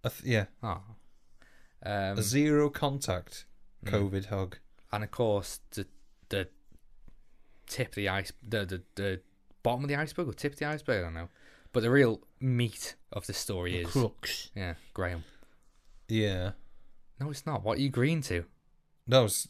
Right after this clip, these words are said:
Speaker 1: like, yeah.
Speaker 2: Oh. He doesn't do anything.
Speaker 1: No.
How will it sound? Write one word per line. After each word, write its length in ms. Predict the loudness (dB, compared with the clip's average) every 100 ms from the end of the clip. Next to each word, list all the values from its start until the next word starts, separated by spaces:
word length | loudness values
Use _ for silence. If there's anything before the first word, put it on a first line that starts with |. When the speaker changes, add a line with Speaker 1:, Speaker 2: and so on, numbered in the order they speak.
| -4
Speaker 1:
like, 200 | 0 0
yeah. 420 | 0 0 2 2 0 -6 _ _ _ -6
Speaker 2:
Oh. 180 | -6 -6 _ _ -20 _ _ _ _ _ _ _ _ _ _ _ _ -4
He 60 | 0
doesn't 180 | 2
do 180 | 2 2
anything. 420 | 0 -2 -8 -12 -10 -2
Speaker 1:
No. 320 | 0 0